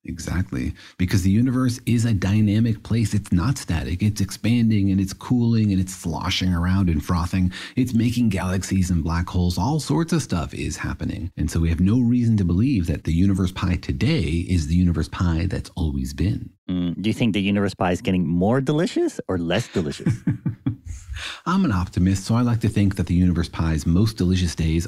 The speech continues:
Speaker 1: are ahead of us.
Speaker 2: Oh, wait. So that means you, you're never gonna eat them, are you?
Speaker 1: <laughs>
Speaker 2: Until, until the day before you die or something.
Speaker 1: No, it means I'll continuously eat it,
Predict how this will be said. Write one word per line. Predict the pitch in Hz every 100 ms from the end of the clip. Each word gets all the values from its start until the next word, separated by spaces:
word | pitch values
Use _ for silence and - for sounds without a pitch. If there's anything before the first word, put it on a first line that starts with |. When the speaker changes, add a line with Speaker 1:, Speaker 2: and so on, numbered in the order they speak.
| -
Speaker 1:
are | 73
ahead | 69 -
of | -
us. | - - - -
Speaker 2:
Oh, | 82 95
wait. | 80 123 -
So | 101
that | 90 95
means | 98 -
you, | 95 -
you're | 92
never | 90 98 98
gonna | 95 87 -
eat | 151
them, | - 104 82 71 - - 117 - 82
are | 85
you? | 147 359 - -
Speaker 1:
<laughs> | -
Speaker 2:
Until, | 107 113 107
until | 104 113
the | 104 104
day | 120 131 131
before | 113 113 127 127
you | 120 117
die | 104 156 131
or | 90
something. | 90 82 76 - -
Speaker 1:
No, | 92 127
it | 82
means | 85 78
I'll | 82
continuously | - - - 98 101 73 80
eat | 67 71
it, | 85